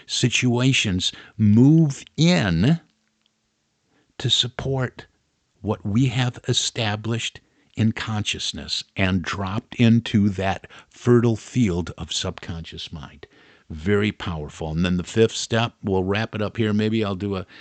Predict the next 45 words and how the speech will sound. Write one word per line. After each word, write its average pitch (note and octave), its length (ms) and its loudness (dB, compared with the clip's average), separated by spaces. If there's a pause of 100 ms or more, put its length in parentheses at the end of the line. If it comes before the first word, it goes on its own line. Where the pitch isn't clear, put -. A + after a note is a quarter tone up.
(340)
maybe A#2+ 240 4
I'll G#2+ 80 2
do G2+ 140 -2
a E2+ 40 -8
quick - 300 -2
wrap E2+ 420 -8
up, E2+ 220 -8
maybe F2 320 -4
not E2+ 220 -6
a - 20 -12
part - 360 -10
five F2+ 360 -6
so E2 220 -8
much. E2+ 300 -8
I G2 120 -4
don't E2+ 160 -8
know. E2 240 -12 (300)
<laughs> B2+ 180 -4
We'll A2 140 -4
see A2+ 240 -4
what G2 200 -4
comes F#2+ 300 -6
up. F#2+ 220 -4
I, F2+ 120 -4 (240)
I G2+ 120 0
turn G#2+ 260 0
the G2 80 0
microphone G2 640 -2
on F#2 220 -4
and F2 120 -4
I E2 200 -8
start - 480 -10
talking. E2+ 440 -10
These E2+ 240 -10
things E2+ 320 -8
aren't E2+ 260 -12
scripted. D#2+ 600 -8 (720)
But G#2 400 -2
the, G#2+ 280 4 (180)
the A2 160 4
fifth - 360 4
step A#2 460 0
in F#2+ 220 2
this G2 400 -2
envisaging F2+ 1120 2